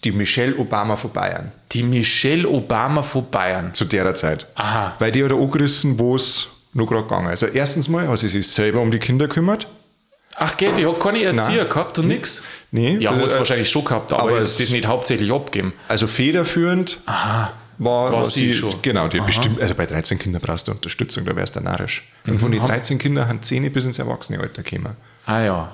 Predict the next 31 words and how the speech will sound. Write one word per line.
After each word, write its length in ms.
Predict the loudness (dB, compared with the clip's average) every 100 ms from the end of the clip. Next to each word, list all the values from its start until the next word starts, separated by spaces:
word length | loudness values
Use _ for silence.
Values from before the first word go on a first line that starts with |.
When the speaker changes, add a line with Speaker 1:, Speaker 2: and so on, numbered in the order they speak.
| -6
Speaker 1:
Das 80 | -6
ist 60 |
schon, 340 | -2 -2 -2 -6 -16 -10
also 300 | -2 2 2
hat 120 | 2
sie 60 | 0
einen 80 | 2
guten, 460 | 4 4 2 0
gute, 340 | 0 2 4 2
gute 280 | 2 0 2
Dings 260 | 0 0
gemacht. 280 | -2 -2 -2 -8 -16 -12 -10 -8 -6
Speaker 2:
Wahnsinn, 380 | -2 0 0 -2
sag 120 | -4
mal, 160 | -2 -2
die 120 | -2
war 140 | -2
ja 80 | -2
dauerschwanger, 640 | -2 -2 0 -2 -4 -4 -2
oder? 160 | -2
Mit 180 | -2 -2
dreizehn 320 | -4 -4 -6
Kindern. 360 | -4 -2 -2 -4 -8 -4
Speaker 1:
Ja, 80 | -4
stell 160 | -2 -6
dir 80 | -6
mal 100 | -8
das 160 | -8
vor. 220 | -10 -10 -10 -12 -12
Speaker 2:
Lecco 480 | -4 -2 -2 -4 -4
mio. 440 | 0 0 0 -4